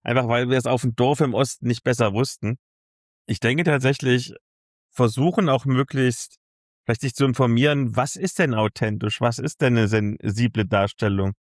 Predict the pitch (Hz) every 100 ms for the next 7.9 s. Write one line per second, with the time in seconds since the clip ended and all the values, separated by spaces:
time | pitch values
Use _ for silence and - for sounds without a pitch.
0 | _ _ - - 143 143 135 131 - 131
1 | 135 120 143 143 135 135 120 104 120 127
2 | 143 123 127 127 120 123 117 117 110 _
3 | _ _ _ _ _ - 139 127 117 143
4 | 180 208 151 127 127 135 - - 120 131
5 | 113 117 120 117 110 110 110 110 127 _
6 | _ - 117 135 135 123 117 117 123 147
7 | - 135 123 120 - 117 113 - -